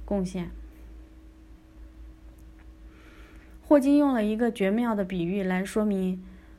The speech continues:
不同的宇宙模型同时存在的合理性。他的比喻是这样的：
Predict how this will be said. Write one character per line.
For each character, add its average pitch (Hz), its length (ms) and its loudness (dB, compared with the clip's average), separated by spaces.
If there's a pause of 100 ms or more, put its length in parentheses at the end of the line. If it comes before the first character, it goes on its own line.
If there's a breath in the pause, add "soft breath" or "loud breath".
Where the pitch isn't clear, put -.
(140)
不 262 200 2
同 190 240 -2
的 208 100 4
宇 180 180 2
宙 214 160 2
模 196 220 2
型 185 460 0
同 202 260 0
时 214 180 -2
存 185 240 -2
在 196 160 -2
的 185 120 -2
合 190 200 -2
理 190 160 0
性。 185 300 -6 (2000 loud breath)
他 226 180 2
的 226 100 4
比 190 160 0
喻 185 80 2
是 202 140 0
这 233 140 -2
样 214 160 0
的： 170 160 -2